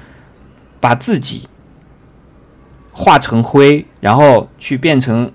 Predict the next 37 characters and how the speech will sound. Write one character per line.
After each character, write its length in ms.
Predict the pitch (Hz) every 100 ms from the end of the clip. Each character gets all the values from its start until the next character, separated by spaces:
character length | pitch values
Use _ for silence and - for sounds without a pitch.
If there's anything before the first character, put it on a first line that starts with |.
| _ _
第 120 | -
二 200 | 190 156
年 260 | 110 92 98
的 80 | 98
这 180 | 107 95
个， 220 | 85 - _ _ _ _ _ _ _
这 160 | - 107
个 120 | 92
再 240 | 90 220 143
一 140 | 113
次 240 | 110 -
轮 260 | 98 95 123
回 240 | 143 113
里 140 | 107 90
的 140 | 80
这 180 | - 87
个 240 | 78 65 - _ _ _
生 300 | - - 131
命 200 | 131 123
的 80 | 92
养 300 | 85 62 58
料。 200 | 101 73 - _ _ _ _ _ _ _ _ _
因 120 | 170
为 200 | 170 165 _ _ _ -
生 260 | - 240
命 180 | 285 254
是 340 | - 127 135 - - -
生 280 | - - 208
生 240 | 208 208 202
不 100 | 120
息 260 | - 113
的， 200 | 98 85 - _ _
今 180 | - 254
年 180 | 233 214
的 120 | 220
这 160 | 190 147
个 280 | 113 95